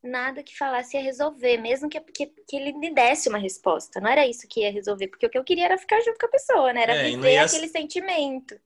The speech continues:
Speaker 2: não ia ser a resposta que você queria ouvir também, né?
Speaker 1: Não. Aí, com o tempo, eu aprendi a conviver com essa dúvida e essa dor.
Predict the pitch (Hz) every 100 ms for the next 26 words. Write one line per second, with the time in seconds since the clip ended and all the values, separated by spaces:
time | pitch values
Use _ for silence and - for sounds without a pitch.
0 | - 131 131 143 143 160 143 165 - 151
1 | 135 - - 147 160 143 165 165 156 131
2 | 135 127 127 110 113 110 - 240 240 220
3 | 214 _ - 262 294 339 370 330 311 320
4 | 302 370 349 294 285 294 277 269 262 294
5 | - - 370 480 453 339 311 330 359 320
6 | 320 339 330 269 311 330 349 349 240 -
7 | 370 277 190